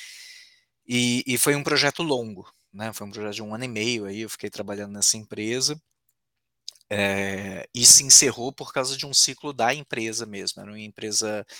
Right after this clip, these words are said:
que fazia exclusivamente molduras, rodapés, né, pra, pro, pros Estados Unidos, e foi bem naquela crise imobiliária do, americana, né, que,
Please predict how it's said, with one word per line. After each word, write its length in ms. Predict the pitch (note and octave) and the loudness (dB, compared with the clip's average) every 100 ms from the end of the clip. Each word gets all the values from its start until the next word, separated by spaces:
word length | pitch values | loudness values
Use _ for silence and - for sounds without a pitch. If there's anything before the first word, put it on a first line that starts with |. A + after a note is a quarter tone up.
| - - _ | -20 -20 _
que 120 | - | -10
fazia 320 | - A2+ G#2+ A2 | -4 0 0 4
exclusivamente 640 | - C#3 C#3 B2+ B2 C3 | 2 2 -2 -2 -4 -8
molduras, 640 | A#2+ G#2+ G#2 C3+ D3 G#2 | -8 -12 -12 -8 -2 -2
rodapés, 680 | - A2 G#2 - A2+ C3+ - | -2 -4 -8 -4 -2 0 0
né, 160 | G#2+ A#2 | -2 -12
pra, 360 | A2 A2 G#2+ G2+ - | -10 -10 -8 -12 -14
pro, 240 | A2+ G#2 G2 | -16 -16 -16
pros 240 | - A2 | -10 0
Estados 360 | - A#2 G#2 A2+ | 0 2 -2 -4
Unidos, 640 | A2+ A2+ D3+ E3 - - _ _ - _ - | -6 -10 -8 -4 -4 -6 _ _ -20 _ -8
e 100 | A#2+ | -2
foi 180 | B2+ | -2
bem 180 | A#2+ C3+ | 0 -2
naquela 380 | G3 F3+ F3+ D#3 | -2 -2 0 0
crise 300 | - C#3+ C#3 | -2 0 0
imobiliária 640 | C3+ C3 B2 A2+ A#2 A2+ G#2 | -4 -10 -4 0 2 0 -4
do, 320 | G#2 G#2 G2+ - | -8 -14 -14 -12
americana, 640 | A2+ A2 G#2+ - A2+ G2+ G2 | -10 -8 -8 -2 -2 -2 -10
né, 220 | G#2+ B2+ _ - | -14 -16 _ -14
que, 200 | G#2 | -14